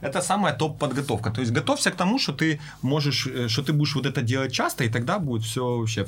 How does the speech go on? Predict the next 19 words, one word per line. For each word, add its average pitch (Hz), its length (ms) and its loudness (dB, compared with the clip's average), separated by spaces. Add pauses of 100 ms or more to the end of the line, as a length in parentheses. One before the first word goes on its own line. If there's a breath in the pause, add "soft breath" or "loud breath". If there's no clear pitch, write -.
Остальное 302 420 -2
все - 180 0
это 208 160 -6
такие, 180 340 -2 (320 loud breath)
ну, 185 60 2
среди 208 280 2
ночи 208 280 2
встать, 220 320 0
ну, 185 120 2
встанешь 156 440 0
ты 123 200 0
раз, 110 240 2
встанет 139 360 0
она 98 340 2
раз. 92 340 0
Э, 101 160 -2 (300 loud breath)
она 143 220 4
тоже, 170 340 2
если, 135 380 -2